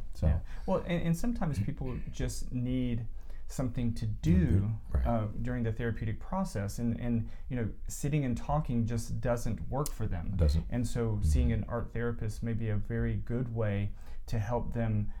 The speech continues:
Speaker 2: you know, express themselves in ways that
Speaker 1: Mm-hmm.
Speaker 2: they may feel more, uh, safe and,
Speaker 1: Right.
Speaker 2: and secure, and,
Speaker 1: Mm-hmm.
Speaker 2: um, it doesn't feel as personal, even though it is very personal,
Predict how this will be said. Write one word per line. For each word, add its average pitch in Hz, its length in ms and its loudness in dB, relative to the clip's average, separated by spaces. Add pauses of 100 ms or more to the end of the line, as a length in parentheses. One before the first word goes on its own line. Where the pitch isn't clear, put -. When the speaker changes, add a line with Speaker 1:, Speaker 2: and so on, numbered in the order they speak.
(160)
Speaker 2:
you - 80 -2
know, 107 220 0
express 123 480 -2
themselves 113 560 0
in 110 180 0
ways 110 320 0
that - 220 4
Speaker 1:
Mm-hmm. - 60 2
Speaker 2:
they 107 320 2 (260)
may 120 160 0
feel 113 560 0
more, 107 280 -2 (120)
uh, 101 240 0
safe 107 520 -4 (140)
and, 107 380 4
Speaker 1:
Right. - 80 -8
Speaker 2:
and 101 360 -2
secure, 107 720 -2
and, 107 280 2
Speaker 1:
Mm-hmm. - 420 -2
Speaker 2:
um, 104 260 0 (1120)
it 139 120 0
doesn't 131 300 4
feel 139 380 0
as - 100 -2
personal, 143 540 -2
even 117 180 0
though 113 180 0
it 107 80 0
is 110 260 0 (100)
very 117 180 0
personal, 127 560 -2